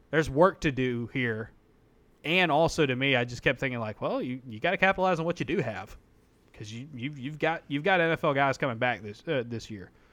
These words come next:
Um, and then I think it just also just reminds you that, good Lord, Georgia was good. They were just really good, and Alabama was really good, and there were some really good S E C players, you know, dotted across the league that,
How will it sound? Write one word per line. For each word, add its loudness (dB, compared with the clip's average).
Um, 2
and 6
then 4
I 8
think 4
it 2
just -6
also 2
just -4
reminds 0
you -4
that, -10
good 0
Lord, 0
Georgia -2
was -6
good. -2
They 4
were 6
just -2
really 4
good, 2
and -2
Alabama 2
was 0
really 2
good, 4
and -8
there -4
were -4
some -12
really -2
good 4
S 2
E -4
C -4
players, -2
you -8
know, -6
dotted 2
across 2
the -6
league -4
that, -8